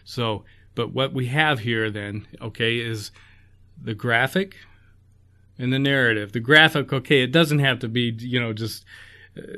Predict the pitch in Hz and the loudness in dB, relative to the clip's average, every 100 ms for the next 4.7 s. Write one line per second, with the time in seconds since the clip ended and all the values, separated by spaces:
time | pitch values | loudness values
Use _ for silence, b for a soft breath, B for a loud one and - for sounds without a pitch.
0 | - 120 - 143 135 131 120 120 101 - | -8 -6 2 4 6 4 2 -2 -6 -6
1 | 117 - 101 104 101 113 107 104 104 101 | -8 -6 -10 -12 -12 -12 -12 -12 -12 -16
2 | - - b b b b b - 120 110 | -20 -20 b b b b b -8 -6 -6
3 | 117 117 127 - 135 120 135 120 143 127 | -8 -6 -6 -4 -10 -2 0 0 -2 2
4 | 196 185 120 117 107 110 | 4 2 -2 -4 -4 -6